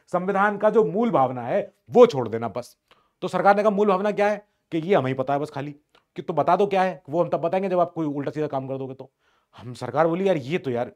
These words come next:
अभी, ये क्या कर दिया यार, अभी तो यार बात करी थी, अभी आप बता नहीं रहे।" फिर हुआ सेवेंटी थ्री के बाद नाइनटीन सेवेंटी सिक्स, इसमें क्या हुआ? मर्डर हुआ। किसका? संविधान का।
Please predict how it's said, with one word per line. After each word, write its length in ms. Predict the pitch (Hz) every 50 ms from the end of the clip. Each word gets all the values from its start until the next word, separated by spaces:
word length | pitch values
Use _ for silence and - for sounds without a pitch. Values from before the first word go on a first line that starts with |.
| _
अभी, 260 | - 127 160 185 - _ _ _ _ -
ये 60 | 143
क्या 220 | 143 - - 196 185
कर 140 | 185 185 170
दिया 160 | 175 190 185
यार, 140 | 190 196 185
अभी 220 | - 170 196 214
तो 140 | - 196 156
यार 120 | 143 139
बात 220 | 127 131 135 135 -
करी 200 | - 170 170 196
थी, 120 | 190 190 170
अभी 320 | 165 160 156 160 117 98 _ -
आप 160 | 127 123 107
बता 140 | 143 - 175
नहीं 100 | 156 160
रहे।" 100 | 156 151 _ _ _ _ _ _ -
फिर 120 | 214 208
हुआ 460 | 185 156 170 190 208 208 - - - _ _ _ _ _ _ _ _ _ _ _ - _ _
सेवेंटी 300 | - - 156 160 160 151
थ्री 140 | 135 156 151
के 80 | 123 139
बाद 300 | 127 156 196 - - - _ _ _ _ _ -
नाइनटीन 340 | 107 110 110 104 165 185 170
सेवेंटी 320 | - 110 101 107 101 131
सिक्स, 360 | 131 - 208 208 202 - _ _ _ _ _ _ _ _ _ _ _ _ _ _ _ _ _ _ -
इसमें 240 | - - 160 180 175
क्या 100 | 185 185
हुआ? 320 | 180 185 190 196 185 190 _ _ _ _ _ _ _ _ _ _ _ _ _ _ _
मर्डर 320 | 117 139 190 196 190 170 143
हुआ। 180 | 120 104 98 - _ _ _ _ _ _ _ -
किसका? 360 | 196 190 - - - 104 - _ _
संविधान 520 | _ - 175 165 160 156 135 135 131 113 104
का। 200 | 92 - - _